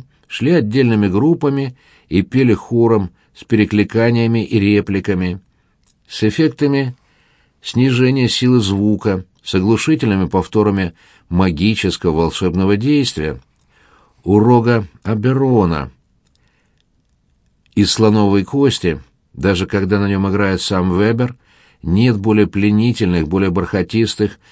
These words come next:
будто пришедших из мечты нот. Примечание. Аберон — король эльфов, персонаж старофранцузских изданий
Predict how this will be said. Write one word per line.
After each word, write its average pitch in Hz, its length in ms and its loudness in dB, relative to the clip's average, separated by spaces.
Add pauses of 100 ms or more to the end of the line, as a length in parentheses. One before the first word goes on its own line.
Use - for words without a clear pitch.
(220)
будто 92 260 0
пришедших 104 800 -2 (320)
из 95 180 0
мечты 107 600 0 (140)
нот. 120 400 -4 (720)
Примечание. 78 720 -2 (580)
Аберон — 104 560 2 (640)
король 113 500 2
эльфов, 98 640 0 (640)
персонаж 98 540 0
старофранцузских 92 960 -2
изданий 120 600 0